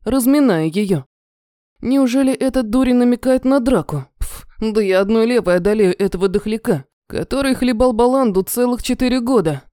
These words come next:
Он только с виду грозная горилла, а внутри говном под завязку набит. Селенок не хватит меня положить.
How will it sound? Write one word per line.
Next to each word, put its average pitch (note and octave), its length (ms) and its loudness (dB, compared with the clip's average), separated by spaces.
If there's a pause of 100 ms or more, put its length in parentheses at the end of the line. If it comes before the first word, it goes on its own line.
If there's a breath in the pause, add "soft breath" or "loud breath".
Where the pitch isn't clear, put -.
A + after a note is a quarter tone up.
(180)
Он D3+ 180 -4
только E3+ 280 -2
с - 100 -8
виду F#3 260 -2
грозная G3+ 420 0
горилла, G#3 520 0 (180)
а F3+ 180 -4
внутри A#3+ 420 -2
говном B3 480 0
под B3 180 -2
завязку B3+ 440 0
набит. E3+ 440 -2 (140)
Селенок E3+ 560 -2
не F#3 100 0
хватит F3+ 380 -2
меня F3+ 240 0
положить. F3+ 600 -2